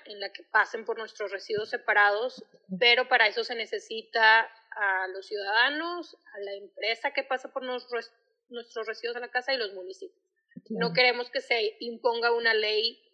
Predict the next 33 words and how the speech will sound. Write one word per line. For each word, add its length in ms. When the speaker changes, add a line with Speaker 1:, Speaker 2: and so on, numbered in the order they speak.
Speaker 1:
y 420
nos 180
obligue 280
a 40
hacer 220
cosas 340
que 100
no, 840
que 100
no 160
podemos 400
hacer, 380
entonces 480
por 160
eso 200
queremos 360
que 100
sea 140
una 180
co-creación 960
y 760
hemos 360
estado 340
en 120
muchas 360
mesas 480
de 240
diálogo 880
y 220
no 140
pasa 240
nada. 340
Speaker 2:
Ok. 160